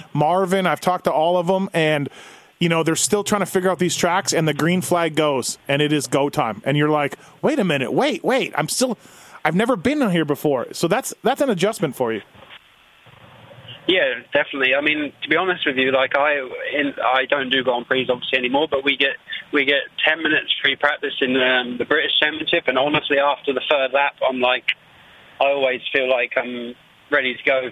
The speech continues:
Speaker 2: for the time stuff. So
Speaker 1: Oh, okay. Yeah.
Speaker 2: I feel like I learn tracks quite, quite quick, so hopefully that will help. That could be totally wrong 'cause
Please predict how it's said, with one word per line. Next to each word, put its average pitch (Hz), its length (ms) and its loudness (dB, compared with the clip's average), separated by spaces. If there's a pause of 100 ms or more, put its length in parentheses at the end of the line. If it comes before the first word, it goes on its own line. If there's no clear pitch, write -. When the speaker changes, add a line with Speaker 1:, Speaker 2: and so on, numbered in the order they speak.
Speaker 2:
for 117 80 -4
the 117 220 2 (100)
time 135 380 0
stuff. 110 300 0
So 180 60 2
Speaker 1:
Oh, 185 160 2
okay. 202 320 -2
Yeah. 151 120 0
Speaker 2:
I 151 40 4
feel 151 80 2
like 131 200 2
I 127 80 2
learn 131 420 -2
tracks 135 220 0 (180)
quite, 131 220 2 (180)
quite 127 300 0
quick, 143 180 0 (180)
so 127 60 4 (100)
hopefully 127 460 0
that 120 120 0
will 113 200 0
help. 127 300 0
That 107 200 2 (380)
could 131 180 0
be 120 160 2
totally 117 280 0
wrong 123 260 0
'cause 107 220 -4